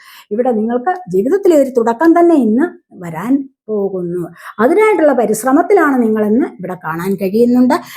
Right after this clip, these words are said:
ഇവിടെ, ഏഹ്, ചിലപ്പോൾ ചില ജോലി, ഏഹ്, നിങ്ങൾക്ക് പുതിയതായിട്ട് ലഭിക്കുന്നതാവാം. അതുമല്ല എങ്കിൽ ചിലപ്പോൾ ബിസിനസ് സംബന്ധപരമായ കാര്യങ്ങളിലേക്ക് നിങ്ങൾ മുൻകൈ എടുത്തിരിക്കുന്നതായിട്ടും ഇവിടെ കാണാൻ സാധിക്കുന്നുണ്ട്.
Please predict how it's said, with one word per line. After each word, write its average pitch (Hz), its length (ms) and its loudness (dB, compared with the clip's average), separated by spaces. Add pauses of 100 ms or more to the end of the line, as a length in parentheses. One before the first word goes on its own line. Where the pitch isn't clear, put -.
(140)
ഇവിടെ, 180 480 -6 (140)
ഏഹ്, 170 340 -8
ചിലപ്പോൾ 226 360 2
ചില 220 460 0
ജോലി, 202 540 2
ഏഹ്, 262 500 2
നിങ്ങൾക്ക് 254 300 4
പുതിയതായിട്ട് 277 540 2
ലഭിക്കുന്നതാവാം. 294 720 2 (280)
അതുമല്ല 359 400 4
എങ്കിൽ 285 220 4
ചിലപ്പോൾ 254 340 2
ബിസിനസ് 220 360 0
സംബന്ധപരമായ 311 600 4
കാര്യങ്ങളിലേക്ക് 311 840 4
നിങ്ങൾ 277 180 4
മുൻകൈ 247 420 2
എടുത്തിരിക്കുന്നതായിട്ടും 302 960 0
ഇവിടെ 277 260 -4
കാണാൻ 277 380 0
സാധിക്കുന്നുണ്ട്. 302 600 -2